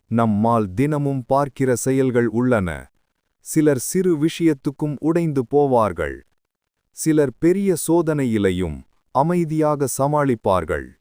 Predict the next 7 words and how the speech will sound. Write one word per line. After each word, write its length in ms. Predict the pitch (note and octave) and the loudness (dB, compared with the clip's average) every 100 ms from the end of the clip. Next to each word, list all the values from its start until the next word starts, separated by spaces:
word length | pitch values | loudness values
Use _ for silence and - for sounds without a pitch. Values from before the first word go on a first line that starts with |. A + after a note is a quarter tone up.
| _ _ _ _ _ _ | _ _ _ _ _ _
இந்த 260 | B2 C#3+ B2 | 0 2 2
வேறுபாட்டை 720 | G#2 C3 E3+ D#3+ C3 B2+ - A#2 F#2 | 4 4 4 4 2 0 0 -2 0
உருவாக்குவது 840 | C3+ D3 C3+ B2 - A2 A2+ C3+ E3 - | 0 2 2 0 0 0 2 0 -2 0
அவர்களின் 640 | B2 C3+ C3+ B2 B2+ A2 | 0 2 0 2 2 2
மன 280 | G2 C3 D3 B2 | 2 0 0 0
ஒழுக்கமே. 680 | C3 E3 D#3+ C#3 G#2 E2+ C2 - _ _ _ _ _ _ _ - | 2 2 0 0 0 -2 -6 -16 _ _ _ _ _ _ _ -2
நீ 140 | A#2+ | 0